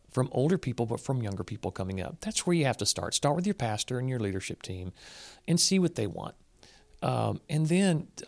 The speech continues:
start having conversations with everybody on your team. Make sure you know the condition of your flock.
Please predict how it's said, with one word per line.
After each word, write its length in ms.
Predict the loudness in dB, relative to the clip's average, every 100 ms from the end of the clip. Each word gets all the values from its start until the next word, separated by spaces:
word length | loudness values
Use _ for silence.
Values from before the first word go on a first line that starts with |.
| -8
start 200 | -4 0
having 180 | 2 2
conversations 680 | 2 2 2 2 2 0 -2
with 120 | -2
everybody 380 | -2 -2 -2 -2
on 60 |
your 100 | -4
team. 260 | -2 0 0 2
Make 160 | 0
sure 160 | 0 -2
you 160 | 2
know 260 | 2 4 2
the 340 | 0 2 0
condition 440 | 2 0 0 0 -2
of 80 | -2
your 100 | -4
flock. 440 | -4 -4 -6 -12